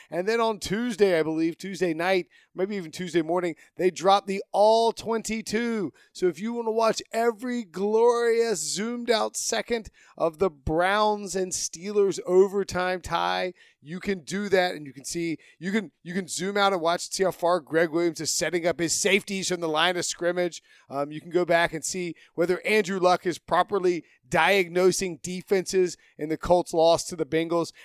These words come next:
And you can watch Joe Flacco slice and dice the Bills defense for forty-three points. You can do that all, forty-seven points, excuse me. You can do that all on N F L Game Pass.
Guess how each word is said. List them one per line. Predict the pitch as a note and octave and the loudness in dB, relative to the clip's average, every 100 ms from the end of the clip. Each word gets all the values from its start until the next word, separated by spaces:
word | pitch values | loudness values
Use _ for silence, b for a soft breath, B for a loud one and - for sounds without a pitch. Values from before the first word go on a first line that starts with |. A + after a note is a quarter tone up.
| - | -6
And | F3+ | -4
you | |
can | G#3 G#3+ | -2 2
watch | F#3+ G3 - | 4 4 2
Joe | C3+ F3 G3 | -2 2 2
Flacco | - F#3+ F3+ - F3 | 2 2 2 0 -2
slice | - - C4+ C4+ - | -2 4 6 6 4
and | D#3+ C#3 | -4 -4
dice | C3 A3+ A#3 - - b b _ | 0 2 2 0 -6 b b _
the | C3 D3 C#3+ _ - | -2 -2 -2 _ 8
Bills | G#3 F#3+ F3 D#3+ - | 8 8 2 0 -6
defense | - F3 E3+ F3 D#3 | -8 -8 -2 -2 -2
for | - D#3 - | -4 -6 0
forty-three | G3+ G3+ F3 E3 - G#3+ F#3+ E3 C#3 - | 4 6 6 2 -2 0 2 2 -2 2
points. | G3+ A3 F#3+ - - _ _ | 4 4 2 -4 -10 _ _
You | C#3 D3 | -12 -8
can | D#3 | -2
do | D#3+ | 0
that | D#3+ D#3 - | 2 2 0
all, | - E3 D3 | 2 2 4
forty-seven | G3+ D#3 G3+ E3+ | 2 2 -2 -2
points, | C3+ - | -8 -8
excuse | - F3+ | -8 -6
me. | D3 B B | -8 B B
You | E3+ | -10
can | F3 | -6
do | G#3+ | 4
that | A#3 A3+ | 6 8
all | C4 E4 B3 - - _ _ _ - | 12 12 10 0 -14 _ _ _ -2
on | D#3 D#3+ - | 0 0 -2
N | A#3+ A#3+ | 0 2
F | G#3 | 4
L | A3 F#3+ | 6 6
Game | D#3+ D3+ G3 G#3 | 4 4 4 4
Pass. | F3+ F#3 F#3 E3+ | 4 4 4 0